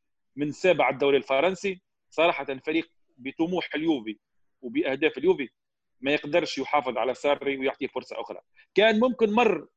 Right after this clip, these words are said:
من ليون وعمل مباراة كبيرة مع السيتي وكان نوعًا ما منافسة وبصعوبة، ممكن واحد يتفهم، لكن أنك تخرج بليون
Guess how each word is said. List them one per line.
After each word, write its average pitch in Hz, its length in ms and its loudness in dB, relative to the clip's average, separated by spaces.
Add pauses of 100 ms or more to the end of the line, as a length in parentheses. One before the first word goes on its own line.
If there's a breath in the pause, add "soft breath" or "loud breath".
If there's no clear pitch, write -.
(120)
من 175 180 -6
ليون 180 420 0 (680)
وعمل 170 380 0
مباراة 175 300 2
كبيرة 175 360 0
مع 165 180 -2
السيتي 180 600 -6
وكان 175 400 -2 (520)
نوعًا 175 240 0
ما 180 220 0
منافسة 180 540 0
وبصعوبة، 175 800 0 (120)
ممكن 233 380 -2
واحد 185 180 -6
يتفهم، 151 380 -8 (580)
لكن 131 240 -8
أنك 135 200 -10
تخرج 127 360 -4
بليون 123 420 0